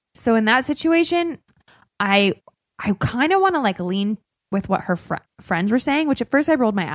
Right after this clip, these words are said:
eyes out, eyes at, and I didn't think it was a deal breaker. But if she hasn't even gone out with him yet, it's kinda like, all right, just find someone that doesn't have a dog and a cat. That'll just simplify your life. Dating is, can be complicated enough. So I would just say, like,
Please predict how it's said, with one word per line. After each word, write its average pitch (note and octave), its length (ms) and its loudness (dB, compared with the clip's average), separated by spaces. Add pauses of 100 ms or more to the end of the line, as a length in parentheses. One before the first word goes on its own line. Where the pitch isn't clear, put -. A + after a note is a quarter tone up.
eyes F3+ 120 -2
out, G3 360 0 (160)
eyes F3+ 320 0
at, G3+ 380 0
and F3+ 120 -6
I E3 100 -4
didn't F#3 200 -4
think F3 200 -4
it A#3 80 -2
was B3 120 -2
a B3+ 60 -6
deal C4+ 180 0
breaker. C#4 420 0 (280)
But C#4+ 80 2
if - 60 0
she - 120 -2
hasn't C#5+ 200 -2
even C5 120 -4
gone G3+ 160 2
out E3 180 2
with C4 120 -2
him D#4+ 220 2
yet, E4+ 440 2 (140)
it's - 140 -8
kinda F#4 200 2
like, F4 240 2
all B3+ 80 2
right, G3 240 2
just A3+ 180 -8
find A#3+ 220 2
someone A#3+ 220 2
that A3 100 2
doesn't F3+ 240 2
have E3+ 120 0
a F3 40 0
dog E3 260 2
and D#3 80 -4
a D#3 60 -8
cat. D#3 460 0
That'll F#3 160 2
just F3+ 240 -4
simplify F3 520 0
your F3 160 4
life. E3 440 -2
Dating F3+ 380 2
is, E3+ 240 -4
can - 160 -6
be F#3 60 0
complicated E3+ 600 -4
enough. D#3 520 -4 (560)
So - 160 -2
I G#3+ 100 4
would G#3+ 120 0
just A3+ 160 -6
say, G#3 140 0
like, F#3+ 180 -4